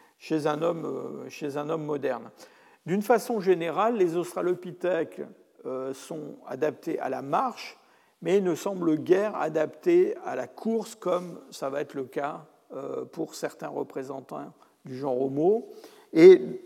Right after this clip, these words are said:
leur démarche, la façon dont ils se, dont ils se déplacent, euh, et nous paraîtrait peut-être un petit peu curieuse, hein, avec une sorte de dandinement, de rotation, euh, du bassin qui est assez, assez large.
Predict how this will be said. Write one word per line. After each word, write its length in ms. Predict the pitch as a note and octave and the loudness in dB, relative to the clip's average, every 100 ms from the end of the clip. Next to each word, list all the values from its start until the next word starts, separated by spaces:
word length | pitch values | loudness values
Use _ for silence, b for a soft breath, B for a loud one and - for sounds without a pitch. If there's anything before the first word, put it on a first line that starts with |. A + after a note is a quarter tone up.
| - - - _ _ _ - | -18 -20 -20 _ _ _ -8
leur 340 | C3+ G3+ F#3 | 6 6 6
démarche, 640 | E3+ D#3+ F#3+ A3+ G3 - | 2 2 0 -2 -4 -10
la 260 | D3+ C#3 C3+ | -10 -6 -6
façon 440 | - D#3 - F3+ | -2 -4 -4 -12
dont 220 | F3 C#3 B2+ | -8 -10 -10
ils 180 | - | -16
se, 220 | B2 - B2+ | -16 -14 -12
dont 260 | B2+ C3+ - b b b b _ _ | -10 -12 -16 b b b b _ _
ils 340 | - C3+ G#3+ G#3 | -18 -16 -16 -18
se 180 | D3+ C3+ | -18 -4
déplacent, 760 | C#3+ C#3 D#3 F3+ G#3 - - B B - | -2 -2 -2 -2 -4 -8 -14 B B -10
euh, 1300 | B2 C3 B2+ B2+ B2 B2 A2+ A2 G#2+ F#2+ G2+ G2+ - | -6 -4 -4 -4 -6 -6 -6 -6 -6 -6 -6 -6 -8
et 60 | |
nous 160 | C#3+ C3+ | -8 -4
paraîtrait 440 | E3+ D3+ D3+ F3+ | -2 0 -2 -4
peut-être 260 | E3+ D3+ D3+ | -4 -4 -4
un 80 | C#3 | -10
petit 180 | - C3+ | -14 -10
peu 140 | D3+ | -10
curieuse, 680 | - F3 C#3 C#3 D#3+ E3+ C#3 | -4 -4 -2 -2 -2 -4 -8
hein, 40 | |
avec 180 | C#3+ C#3 | -12 -12
une 120 | C3 | -14
sorte 260 | - D3 C3+ | -8 -6 -6
de 100 | C3+ | -4
dandinement, 680 | C#3+ D3 C3+ C3 C3 D#3 | -4 -4 -8 -10 -10 -10
de 100 | E3+ | -8
rotation, 800 | C#3+ D3 C#3+ C#3+ - - D3 G3 - B B _ | -4 -4 -2 -4 -4 -10 -14 -14 -18 B B _
euh, 500 | - B2 - - C3+ | -10 -8 -8 -8 -10
du 180 | C3+ B2+ | -10 -10
bassin 540 | C#3 C#3 - - D3+ F#3 | -4 -2 -4 -10 -10 -10
qui 140 | - | -12
est 120 | C#3+ | -10
assez, 400 | C#3 - C#3+ B2 | -12 -10 -10 -10
assez 300 | F2+ - C3+ | -12 -12 -6
large. 420 | C3 F3 F#3+ D#3 | -2 -2 -2 -10